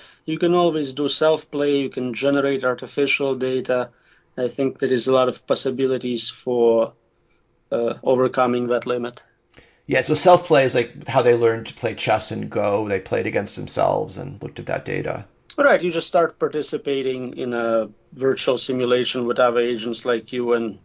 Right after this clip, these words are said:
Speaker 1: in that process you learn about the environment, competition, collaboration, whatever you're trying to learn.
Speaker 2: Mm-hmm. For learning about the environment, you mentioned before about the multimodal stuff and looking at the real world. Do you think,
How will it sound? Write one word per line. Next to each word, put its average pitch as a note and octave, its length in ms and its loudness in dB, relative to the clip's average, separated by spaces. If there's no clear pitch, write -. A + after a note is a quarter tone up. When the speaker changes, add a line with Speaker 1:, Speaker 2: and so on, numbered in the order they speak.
Speaker 1:
in A#2+ 180 -4
that A#2 400 0
process A#2+ 480 -2
you C#3 80 -8
learn B2 260 2
about A#2 320 -2
the A#2+ 100 -6
environment, A#2 640 0
competition, A#2 920 -4
collaboration, A#2 720 0
whatever A#2 280 4
you're A2+ 140 -2
trying A2+ 280 2
to A#2 120 -10
learn. A2+ 220 -2
Speaker 2:
Mm-hmm. A2+ 140 -10
For E3+ 80 4
learning G#3+ 180 8
about - 140 10
the F#3+ 80 0
environment, E3 340 6
you D3+ 60 10
mentioned F#3+ 340 4
before D3+ 380 6
about A2 420 8
the A2+ 80 -2
multimodal A#2 600 4
stuff - 280 -4
and A2+ 100 -8
looking A2+ 240 -6
at - 100 -8
the G#2+ 60 -6
real G2+ 260 -2
world. G#2 460 4
Do - 60 -10
you - 60 -6
think, C3+ 300 -6